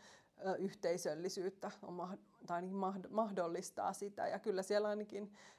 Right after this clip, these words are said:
viime katsomalta niin ka-, kasvaa, <laughs> kasvaa jotain, että on, on kesäkurpitsaa tai yrttejä tai muuta. Että, et tota, silloin kun näitä Pruukirantaa, ö, suunniteltiin ja,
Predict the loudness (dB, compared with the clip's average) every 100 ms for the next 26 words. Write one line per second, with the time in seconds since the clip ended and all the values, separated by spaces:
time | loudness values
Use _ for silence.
0 | _ -2 2 2 0 -4 -2 -2 0 0
1 | 4 4 2 0 -2 -4 -6 -4 2 2
2 | 0 10 12 12 8 12 12 12 12 12
3 | 12 12 12 12 12 12 12 12 12 12
4 | 10 8 8 8 8 2 4 4 6 8
5 | 8 8 6 6 6 10 10 12 10 10
6 | 8 4 4 4 6 6 6 4 2 4
7 | 2 2 4 0 0 -14 -14 -8 -6 -2
8 | -2 2 6 6 4 -2 4 6 6 4
9 | 2 0 -2 -6 -8 -2 6 6 6 4
10 | 2 4 4 6 4 0 -2 2 2 2
11 | 2 4 2 6 6 6 4 4 4 2